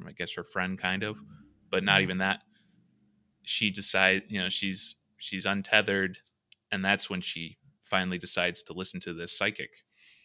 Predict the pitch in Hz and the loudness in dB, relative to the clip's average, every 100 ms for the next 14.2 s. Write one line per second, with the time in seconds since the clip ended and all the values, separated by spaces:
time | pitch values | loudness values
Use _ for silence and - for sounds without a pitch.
0 | - 156 147 - _ _ _ _ _ _ | -6 -4 -4 -8 _ _ _ _ _ _
1 | _ _ - - _ _ - 147 180 247 | _ _ -20 -20 _ _ -6 -4 -2 -2
2 | 170 160 156 143 - - - 151 220 247 | -2 0 0 -2 -6 -10 -4 -2 -2 -2
3 | 233 196 160 175 - 156 151 147 127 - | -2 2 4 2 0 -2 0 0 -2 -4
4 | 139 156 180 143 131 123 - 131 147 156 | -2 0 0 -2 -2 -4 -4 -2 0 0
5 | 131 - 151 147 127 139 131 131 131 143 | -2 -2 -2 0 0 0 2 2 0 -2
6 | 131 131 - - 135 - 127 139 123 - | -4 -4 -4 -4 -6 -4 -4 -4 -8 -8
7 | - 139 139 147 147 143 - _ _ _ | -4 0 2 0 0 -2 -6 _ _ _
8 | _ _ _ - 139 143 143 135 127 127 | _ _ _ -8 -2 0 0 -2 0 2
9 | 135 123 120 123 135 143 - _ _ _ | 2 0 -4 -8 -10 -12 -16 _ _ _
10 | _ _ _ 143 131 139 127 - 135 127 | _ _ _ -4 -2 0 0 0 0 2
11 | 131 127 - - - - _ _ _ _ | 2 4 4 2 0 -6 _ _ _ _
12 | _ - - 147 135 123 - 127 135 127 | _ -4 2 2 2 -2 -2 -4 0 0
13 | - 156 147 135 131 131 135 - 151 151 | 2 4 6 6 2 2 0 0 -2 0
14 | 139 | -2